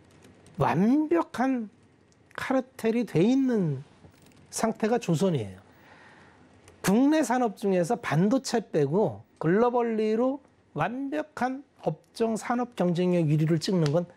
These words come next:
조선입니다. 어, 고부가치 선박에선 특히나 대한민국 외에는 할 데가 없어요.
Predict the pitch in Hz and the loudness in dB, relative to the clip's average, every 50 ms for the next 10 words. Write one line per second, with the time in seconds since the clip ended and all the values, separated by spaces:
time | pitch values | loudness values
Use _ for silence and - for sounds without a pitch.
0 | _ _ - - - 190 170 220 208 170 131 113 98 90 - - - _ _ _ | _ _ -10 -2 -2 0 0 0 -2 -2 -4 -6 -8 -12 -16 -20 -20 _ _ _
1 | _ _ _ _ _ _ _ _ _ - - 143 143 147 147 147 139 127 - 208 | _ _ _ _ _ _ _ _ _ -4 0 0 2 2 2 0 -2 -2 -2 -2
2 | 226 233 240 233 240 233 220 - 208 202 214 214 214 214 208 202 175 202 220 202 | -2 -2 0 0 0 0 0 -2 -4 -4 -2 0 0 2 2 2 2 0 -2 -4
3 | - - _ _ - - 277 - - 226 247 233 - 151 151 156 165 165 170 165 | -8 -16 _ _ -12 -12 -12 -4 -2 0 0 0 2 2 2 2 2 2 0 2
4 | 151 151 143 143 139 135 131 143 190 208 147 - _ _ _ _ _ _ _ _ | 2 2 2 2 2 2 2 0 0 0 -2 -4 _ _ _ _ _ _ _ _
5 | _ _ _ _ _ _ _ _ _ _ _ - - 269 247 - - 269 240 254 | _ _ _ _ _ _ _ _ _ _ _ -4 -4 -4 -4 -2 -6 -8 -4 -4
6 | 202 - - - - 101 | -6 -6 -8 -12 -16 -16